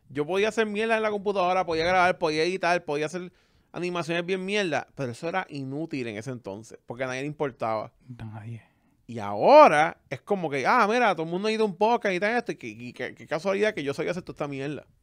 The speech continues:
Speaker 2: Sí, sí.
Speaker 1: Pero es algo, y, y, y obviamente el futuro, eh, no es predecible, pero si ya uno tiene un patrón, tú puedes coger a un nene y decirle, "Mira, loco, yo sé que tú me vas a odiar por los próximos diez años,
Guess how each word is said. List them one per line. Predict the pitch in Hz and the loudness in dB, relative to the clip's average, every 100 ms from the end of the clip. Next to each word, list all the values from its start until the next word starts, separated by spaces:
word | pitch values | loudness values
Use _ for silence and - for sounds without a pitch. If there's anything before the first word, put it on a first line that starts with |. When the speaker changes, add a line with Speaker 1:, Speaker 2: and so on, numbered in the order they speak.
| - | -16
Speaker 2:
Sí, | - - | -16 -10
sí. | - 156 151 - _ _ _ _ - | -4 -2 -2 -4 _ _ _ _ -4
Speaker 1:
Pero | 151 | 0
es | 160 | 0
algo, | - 190 202 - | 2 2 2 -2
y, | 143 | -6
y, | 143 139 131 | -8 -8 -8
y | 147 | -2
obviamente | 147 165 175 180 | 0 0 -2 -4
el | 196 | -4
futuro, | 156 135 139 151 - | -4 -4 -2 -2 -4
eh, | - 151 - | -8 -8 -8
no | 147 | -8
es | 156 | -8
predecible, | - 147 135 123 175 214 139 123 | -4 -2 -2 -4 -4 -2 -2 -2
pero | 127 127 | -4 -6
si | 143 | -4
ya | 127 131 | -2 -2
uno | 165 190 | -2 -6
tiene | 208 | -8
un | 202 | -6
patrón, | 202 196 208 208 139 127 135 _ _ _ _ _ _ _ _ _ _ _ _ _ _ _ _ _ | -2 -2 -2 -4 -4 -8 -16 _ _ _ _ _ _ _ _ _ _ _ _ _ _ _ _ _
tú | - 139 | -10 -6
puedes | 170 | -4
coger | 190 190 | 0 0
a | 202 | 0
un | 202 | -2
nene | 214 208 156 143 | -2 0 0 0
y | |
decirle, | 131 185 190 160 135 | -2 -2 -4 -4 -4
"Mira, | 127 127 | -4 -2
loco, | 117 120 - 104 _ _ _ _ _ _ _ _ _ _ _ _ | -2 -2 -6 -18 _ _ _ _ _ _ _ _ _ _ _ _
yo | 120 | -12
sé | 151 | -6
que | 202 | -4
tú | 220 | -2
me | 220 | 2
vas | 196 180 | 2 4
a | |
odiar | 165 165 160 131 110 - _ _ _ _ _ _ _ | 2 2 2 2 -2 -14 _ _ _ _ _ _ _
por | 147 | -6
los | 139 | -4
próximos | 139 - 180 170 | -6 -6 -4 -2
diez | 160 170 | 0 2
años, | 180 147 113 104 | 2 0 -4 -12